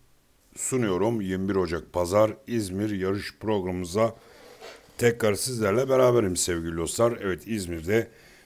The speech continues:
dokuz koşulu zevkli bir iki programımız olacak. Tüm yarış severlere bol şanslar diyelim. Yorumlara geçelim. Tabii ki yorumları dinlerken ve videomu izlerken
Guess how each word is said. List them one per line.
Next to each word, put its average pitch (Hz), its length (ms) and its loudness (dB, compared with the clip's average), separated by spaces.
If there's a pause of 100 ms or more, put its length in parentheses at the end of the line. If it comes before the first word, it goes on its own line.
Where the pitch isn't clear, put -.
(160)
dokuz 90 320 -4
koşulu 95 480 -2
zevkli 87 440 -6
bir 98 180 -6
iki 90 240 -10
programımız 92 680 0
olacak. 87 600 -2 (340)
Tüm 107 240 2
yarış 80 340 -2
severlere 87 800 0
bol 104 180 2
şanslar 85 520 -4
diyelim. 107 420 0 (480)
Yorumlara 101 540 2
geçelim. 113 680 0
Tabii 98 280 -4
ki 117 320 0
yorumları 98 680 0 (460)
dinlerken 95 680 -2
ve 85 140 -4
videomu 87 340 -2
izlerken 92 580 -2